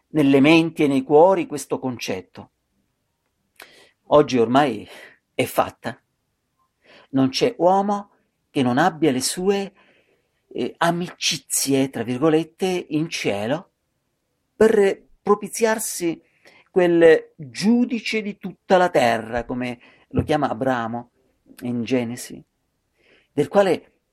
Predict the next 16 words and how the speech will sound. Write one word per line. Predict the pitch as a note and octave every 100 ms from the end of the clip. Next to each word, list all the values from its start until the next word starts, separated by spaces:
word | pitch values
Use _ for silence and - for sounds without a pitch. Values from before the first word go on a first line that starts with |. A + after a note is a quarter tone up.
| _
è | - D#3
detto | C3+ G3+ G#3+ - E3+
che | E3+ D#3+ - _
renderà | - E3 G#3 F#3 F3 F3 E3 A#2 G#2+
ciascuno | - D3+ D3 - - G#3 A3 G#3+ A3 - _ -
secondo | - E3+ C#3+ D#3+ F#3+ G3 F#3+
le | F#3+
sue | F3+ - E3+
opere. | D3+ G2+ G2 F#2+ F#2 - _ _ _ _ _
Eh, | F3+ -
Romani | C#3 C#3+ D#3+ B2
due | D3
sei | E3 - - C3+
è |
scritto | C3+ C3 - D3+
così. | - - -